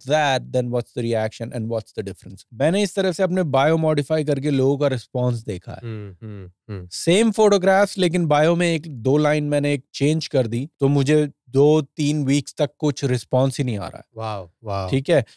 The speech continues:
Speaker 1: किसी के like आने तो दूर, जिनको मैं like कर रहा हूँ, कभी like back भी नहीं कर रहे हैं। And then I change that thing and then,
Speaker 2: हम्म।
Speaker 1: so I've done these tests repeatedly over the years। So I know what I'm talking about when it comes to these things।
Speaker 2: हम्म।
Speaker 1: इसीलिए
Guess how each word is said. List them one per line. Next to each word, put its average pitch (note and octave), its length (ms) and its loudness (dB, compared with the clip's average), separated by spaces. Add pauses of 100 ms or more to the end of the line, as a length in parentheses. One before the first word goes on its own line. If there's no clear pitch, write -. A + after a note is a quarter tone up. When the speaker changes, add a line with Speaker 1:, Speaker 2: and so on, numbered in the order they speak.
(220)
Speaker 1:
किसी D3 240 -2
के F3 100 4
like E3 340 4
आने E3+ 220 4
तो E3 120 2
दूर, E3 280 2
जिनको C#3+ 340 0
मैं D#3 160 2
like D3+ 240 2
कर D#3 120 2
रहा D#3 120 2
हूँ, D#3 140 2
कभी D3 200 2
like B2+ 280 2
back B2 240 2
भी A2+ 100 0
नहीं G#2 140 -2
कर F#2+ 200 -8
रहे F2+ 40 -10
हैं। E2+ 80 -12 (360)
And B2+ 100 2
then C#3+ 240 4
I - 60 -10
change D#3+ 300 0
that E3+ 260 2
thing F3+ 300 0
and D3 100 0
then, C#3+ 80 4
Speaker 2:
हम्म। A2+ 100 -6 (220)
Speaker 1:
so F#3 220 4
I've D#3 140 0
done F#3+ 300 2
these F3+ 260 0
tests - 400 -2 (200)
repeatedly F#3+ 760 2 (320)
over D3 200 6
the A2+ 260 0
years। F#2 180 -10 (200)
So - 0 -
I G3+ 180 6
know G#3 400 4
what G3 120 4
I'm F3 120 -2
talking D#3 340 2
about D3 320 2
when D3 440 -2
it - 60 -4
comes D3 240 0
to - 140 -12
these B2+ 360 -2
things। F#2+ 300 -8
Speaker 2:
हम्म। G#2+ 140 -8 (200)
Speaker 1:
इसीलिए A#3 580 2